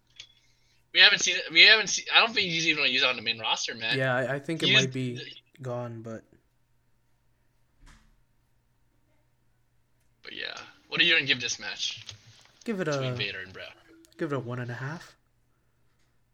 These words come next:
Speaker 1: One and a half. Oh, I'm, I'm right there with you.
Speaker 2: I mean, it, that is
Speaker 1: One and a half.
Speaker 2: kinda much for a six-minute match, though. But
Speaker 1: It, it is. Hey, their first match.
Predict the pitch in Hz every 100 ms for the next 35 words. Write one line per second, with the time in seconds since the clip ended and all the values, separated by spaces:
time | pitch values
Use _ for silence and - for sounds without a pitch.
0 | _ - 110 - 151 - - _ - -
1 | 107 120 107 113 110 87 98 92 95 98
2 | 104 _ - 147 160 151 139 147 - 151
3 | 165 196 131 160 165 139 139 147 - 123
4 | 107 131 127 120 117 113 127 127 - 107
5 | 117 - - 110 98 _ 139 139 - 156
6 | 151 - - - 156 120 127 - 156 -
7 | 170 165